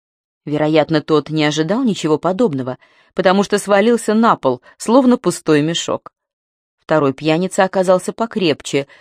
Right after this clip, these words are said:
он отчаянно отбивался. Однако трактирщику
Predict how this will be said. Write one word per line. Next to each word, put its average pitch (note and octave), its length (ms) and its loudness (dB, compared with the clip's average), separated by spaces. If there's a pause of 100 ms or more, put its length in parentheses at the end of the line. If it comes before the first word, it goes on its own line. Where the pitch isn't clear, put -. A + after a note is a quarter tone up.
(180)
он D4+ 160 4
отчаянно G3 500 2
отбивался. E3+ 760 0 (520)
Однако D#3 420 0
трактирщику E3 880 -2